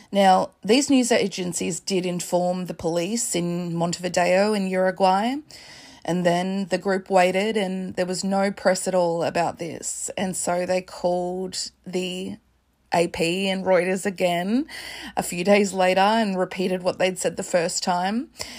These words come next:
And the A P and Reuters both said that the police in Montevideo couldn't find the villa. They couldn't find the <laughs> address that had been provided. It's kind of comical 'cause it's kind of like when, you know, I think it was the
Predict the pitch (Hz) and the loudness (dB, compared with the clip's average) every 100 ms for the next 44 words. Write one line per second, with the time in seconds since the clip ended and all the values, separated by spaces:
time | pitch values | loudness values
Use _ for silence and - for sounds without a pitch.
0 | - - 214 202 202 196 196 196 202 240 | -18 0 4 6 4 0 0 2 4 2
1 | 233 233 226 185 190 196 202 190 185 - | 2 4 4 2 0 0 0 -2 -2 -2
2 | 175 190 - 196 185 175 185 175 - 190 | 0 0 0 4 4 4 2 2 2 2
3 | 185 175 202 190 208 208 190 185 185 175 | 2 0 -2 0 0 -2 -2 -4 -4 -4
4 | 170 180 180 180 - 180 151 - 175 175 | 0 2 2 2 -4 -8 -2 0 0 0
5 | 170 165 143 170 170 - 185 170 180 175 | -2 0 0 -2 -6 -6 -8 -4 -2 -2
6 | 180 180 262 240 - - 208 202 185 185 | -4 0 4 4 2 -4 -4 -4 -6 -8
7 | 185 190 190 165 185 - - 262 349 - | -8 -2 0 0 -2 -8 -4 -4 -4 -2
8 | 208 214 214 190 185 165 175 - - - | -2 -2 -4 -6 -4 -6 -6 -10 -14 -14
9 | - 269 202 185 - 208 240 220 196 185 | -12 -4 -4 -4 -4 -2 -2 -2 2 2
10 | 185 185 180 180 - 175 170 160 156 - | 2 -2 -2 -2 -8 -6 -4 -4 -6 -10
11 | - 175 - 226 233 - 180 175 175 175 | -2 -2 -2 -4 -2 -2 -4 -2 -2 -2
12 | 156 | -6